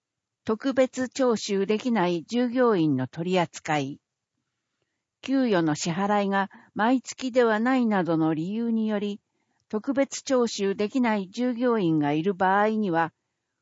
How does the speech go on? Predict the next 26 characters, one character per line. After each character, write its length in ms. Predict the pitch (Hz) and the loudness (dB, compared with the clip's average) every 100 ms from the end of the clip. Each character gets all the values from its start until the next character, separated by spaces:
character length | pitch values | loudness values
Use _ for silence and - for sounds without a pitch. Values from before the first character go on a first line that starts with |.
| _ | _
普 120 | 226 | -6
通 320 | - 269 277 262 | -4 0 0 0
徴 320 | - 254 220 | 2 2 2
収 340 | - 170 156 | 2 2 2
切 200 | - 202 | -2 -6
り 120 | 240 | -6
替 300 | - 233 220 | -2 2 2
え 40 | 202 | 2
理 220 | 180 196 | 0 -2
由 180 | 202 185 | -2 -2
書、 380 | - 180 165 - _ _ _ | -2 -2 -2 -4 _ _ _
兼 400 | - 240 208 180 | 0 4 4 2
仕 180 | - - | 0 -6
切 140 | 247 247 | -4 -2
り 160 | 240 | -2
紙 340 | - 160 160 - _ - | -4 -2 -4 -6 _ -4
の 240 | 214 202 - - | -2 -2 -4 2
提 260 | 240 254 | 4 4
出 280 | - - 233 | 0 -6 -2
が 140 | 220 208 | 0 0
必 340 | - - 202 | -2 -10 -2
要 260 | 185 175 160 | 0 2 0
で 160 | 147 | -2
す。 240 | 175 - - _ _ _ _ _ _ _ _ _ _ _ _ - | -4 -8 -12 _ _ _ _ _ _ _ _ _ _ _ _ -4
な 240 | 208 190 | 0 2
お、 140 | 170 | 0